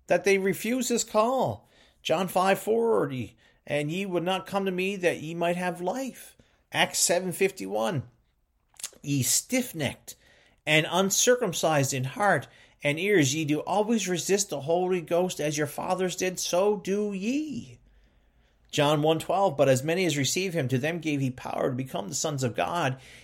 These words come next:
even to them that believe on his name." So people do resist the Holy Ghost. They do refuse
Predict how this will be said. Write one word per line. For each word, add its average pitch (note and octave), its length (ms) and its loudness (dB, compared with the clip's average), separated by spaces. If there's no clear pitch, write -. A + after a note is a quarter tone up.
even G#3+ 300 -2
to G3 80 6
them D3+ 260 6
that D3+ 160 2
believe C#3+ 320 2
on C#3+ 100 2
his D#3+ 220 -4
name." G3 480 -8
So - 240 -2
people G#3 680 0
do B3 340 4
resist A3+ 920 0
the E3 120 4
Holy F3+ 320 4
Ghost. A#3 340 2
They D#3 120 4
do A#3 340 2
refuse A3+ 580 0